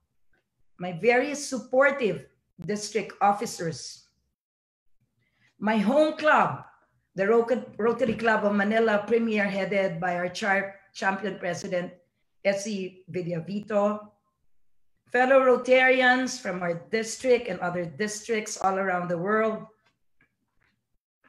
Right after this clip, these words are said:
We also have here, uh, Rotarian Chuck and Cabo, R I Rotaract Committee Task Force member.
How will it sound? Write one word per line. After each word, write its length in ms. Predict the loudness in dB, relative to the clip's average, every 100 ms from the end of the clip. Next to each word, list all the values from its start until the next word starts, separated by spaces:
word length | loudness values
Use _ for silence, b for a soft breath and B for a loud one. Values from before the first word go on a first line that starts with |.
| _ _ _ -8
We 100 | 0
also 320 | 2 2 0
have 320 | 0 2 2
here, 640 | 0 2 4 2 0 -12 -14 -4
uh, 560 | -2 0 -2 -4 -8 -12 _ _ _ _
Rotarian 720 | -8 -2 0 2 2 2 0
Chuck 320 | -2 -4 -4 -6
and 160 | -4
Cabo, 440 | 0 0 2 -2 2
R 220 | 2 4
I 180 | 2 0
Rotaract 720 | -2 -2 -2 0 0 -2 -14 _ -8
Committee 680 | -4 -4 -4 -10 -10 -12 _ _ _
Task 540 | -2 -2 -2 -10 -12 -4
Force 340 | -2 -2 -6
member. 560 | -6 -4 -2 -2 -6